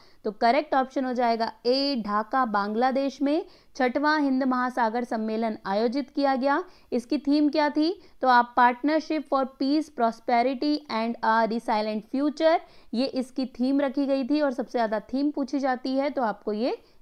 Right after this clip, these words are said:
याद रखना है। विश्व आर्थिक मंच डब्ल्यूईएफ़ शिखर सम्मेलन ट्वेंटी ट्वेंटी थ्री कहाँ आयोजित हुआ?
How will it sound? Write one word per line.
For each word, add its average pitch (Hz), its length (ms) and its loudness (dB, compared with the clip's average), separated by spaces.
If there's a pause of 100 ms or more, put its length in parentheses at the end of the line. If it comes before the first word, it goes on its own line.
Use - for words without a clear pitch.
याद 185 280 0
रखना 170 300 -8
है। 160 220 -12 (640)
विश्व 302 460 0
आर्थिक 262 460 0
मंच 277 240 0
डब्ल्यूईएफ़ 262 880 0
शिखर 262 340 -4
सम्मेलन 240 540 -2
ट्वेंटी 233 360 -2
ट्वेंटी 226 360 -6
थ्री 240 240 -4
कहाँ 233 500 -4
आयोजित 233 460 0
हुआ? 277 280 0